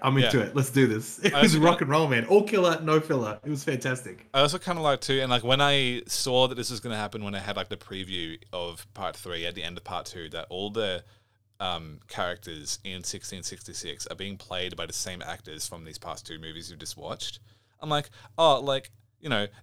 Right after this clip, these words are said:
Speaker 2: in universe, to me, that m-, makes no sense. It's kinda cheesy, whatever." But I, I, but, like, as a, the movie thing, I loved it.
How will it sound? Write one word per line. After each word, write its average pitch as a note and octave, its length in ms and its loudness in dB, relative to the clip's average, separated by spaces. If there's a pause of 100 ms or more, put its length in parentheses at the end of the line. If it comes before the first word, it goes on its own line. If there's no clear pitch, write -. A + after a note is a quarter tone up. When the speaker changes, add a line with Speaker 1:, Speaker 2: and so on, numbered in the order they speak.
Speaker 2:
in F3+ 180 -2
universe, A2 840 0
to A#2 120 -8
me, G2 340 0
that F#2 180 -4
m-, F#2+ 120 -18 (240)
makes F#2 200 -8
no F2 140 -10
sense. E2 340 -8
It's F2+ 140 -12
kinda F#2 180 -12
cheesy, E2+ 220 -12
whatever." D#2+ 280 -10
But G2+ 280 -4
I, A2 220 2
I, G#2 140 2
but, G2+ 320 -4
like, G2 220 -2
as G#2+ 260 2
a, G#2+ 280 -2
the G#2 200 -16 (100)
movie A#2 360 0
thing, E2 400 -14 (160)
I G#2 100 0
loved F#2 340 -6
it. D2+ 180 -12